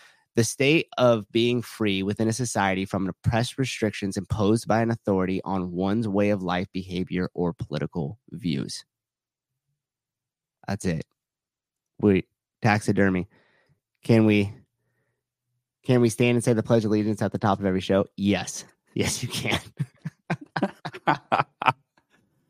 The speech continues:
Okay, so we got a couple topics today.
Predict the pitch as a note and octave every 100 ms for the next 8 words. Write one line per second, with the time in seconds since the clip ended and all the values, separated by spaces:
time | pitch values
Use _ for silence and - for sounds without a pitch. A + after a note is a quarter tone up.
0 | - E3 G#3 G#3 - - F3 C#3+ E3+ E3+
1 | D#3+ E3+ F3 F#3 F#3 E3 D#3 D#3 D3+ C#3+
2 | - C#3+ C#3+ C#3+ C3+